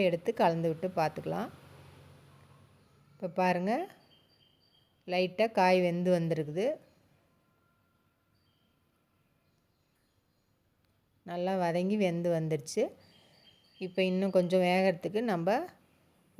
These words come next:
ஒரு கை தண்ணி மட்டும் தெளிச்சுக்கலாம். ரொம்ப தண்ணி விட்டா நல்லா இருக்காது,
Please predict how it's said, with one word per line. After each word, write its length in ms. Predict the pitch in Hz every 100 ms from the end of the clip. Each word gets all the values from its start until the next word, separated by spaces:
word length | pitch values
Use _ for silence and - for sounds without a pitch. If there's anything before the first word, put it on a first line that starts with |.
| 185
ஒரு 160 | 190 190
கை 80 | 196 247 240
தண்ணி 240 | 196 196 202
மட்டும் 280 | 175 196 320 415
தெளிச்சுக்கலாம். 540 | 190 165 - - 143 - _ _ _ _ - 170
ரொம்ப 260 | 185 202 208
தண்ணி 200 | 180 185 180
விட்டா 240 | 160 220 294
நல்லா 220 | 175 175 175
இருக்காது, 340 | 165 160 180